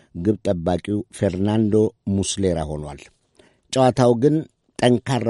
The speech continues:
ፉክክር እንደሚታይበት ነበር የተገመተው። በተለይ በፈረንሳዩ አጥቂ አንቷን ግሪዝማንና በሁለቱ የኡራጓይ ተከላካዮች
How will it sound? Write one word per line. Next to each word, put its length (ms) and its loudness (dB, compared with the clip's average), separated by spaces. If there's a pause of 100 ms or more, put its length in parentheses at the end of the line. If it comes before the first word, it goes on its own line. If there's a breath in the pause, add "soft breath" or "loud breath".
ፉክክር 480 -8
እንደሚታይበት 880 -2
ነበር 240 -2
የተገመተው። 600 -2
በተለይ 400 0
በፈረንሳዩ 720 0 (100)
አጥቂ 300 -6 (720 soft breath)
አንቷን 560 2 (220)
ግሪዝማንና 800 2 (140)
በሁለቱ 500 0 (160)
የኡራጓይ 640 0
ተከላካዮች 720 -4